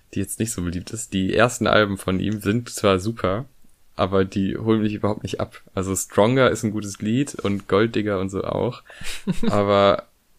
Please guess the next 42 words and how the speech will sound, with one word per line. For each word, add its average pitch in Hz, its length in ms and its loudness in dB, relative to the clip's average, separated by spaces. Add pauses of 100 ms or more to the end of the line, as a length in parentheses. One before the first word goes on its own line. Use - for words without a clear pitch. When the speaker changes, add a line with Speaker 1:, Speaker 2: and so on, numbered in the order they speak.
Speaker 1:
äh, 110 60 -2 (280)
nee, 110 340 4 (400)
da 104 160 4
freue 117 220 6
ich 117 80 -2
mich 117 140 2
höchstens 131 300 2
mal 113 100 4
im 107 80 2
Club, 120 240 -2
wenn's 87 200 -4
läuft. 85 380 -2
Aber, 101 300 4 (580)
ähm, 107 440 2
die 107 120 2
letzten 117 540 4
Releases, 113 500 2
also 98 480 2
Kids - 240 -6
See 101 80 -4
Ghosts, - 840 0
ähm, 101 600 0
Yee 117 520 2
und 117 280 4
The - 240 -4
Life 101 240 4
of - 140 -2
Pablo, 101 600 0
die 101 360 -4
höre 101 140 2
ich - 180 -4
zurzeit - 380 -4
rauf 92 140 -2
und 98 100 -2
runter. 101 560 -2
Und 95 280 0 (500)
irgendwie, 113 240 4
man 113 160 8
muss 131 180 6
so 135 60 6
ein 120 60 6
bisschen 127 540 2